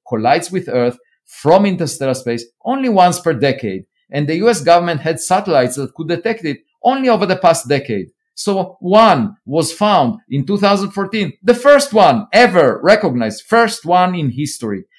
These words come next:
So you can't just say, you know, "I have an opinion," because that is not substantiated by evidence. What you need to say is,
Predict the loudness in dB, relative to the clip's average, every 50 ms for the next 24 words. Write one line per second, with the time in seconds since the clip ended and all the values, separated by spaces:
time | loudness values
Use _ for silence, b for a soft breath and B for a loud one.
0 | _ _ -16 -6 0 4 4 4 4 4 0 -2 -2 -2 -2 -2 0 0 0 -2
1 | -2 -4 -4 -4 -4 -4 -2 0 0 0 0 -2 -6 -8 -10 b b b b b
2 | b b _ _ _ _ -6 -4 -2 0 0 -2 -2 -4 -8 _ -2 0 0 2
3 | 2 0 0 0 -2 -2 -4 -4 -4 -4 -4 -2 -2 -2 -2 0 -2 -2 -2 -2
4 | -2 -2 -2 0 -2 -2 -2 -2 -4 -4 -4 -4 -4 -4 -8 -8 -8 -6 -4 -4
5 | -4 -4 -6 -6 -4 -4 -4 -4 -4 -6 -2 -2 0 0 0 0 -2 -4 -4 -4
6 | -4 -4 -4 -6 -6 -6 -6 -6 -6 -6 -6 -8 -6 -6 -6 -6 -8 -10 -10 -8
7 | -6 -4 -4 -4 -4 -6 -10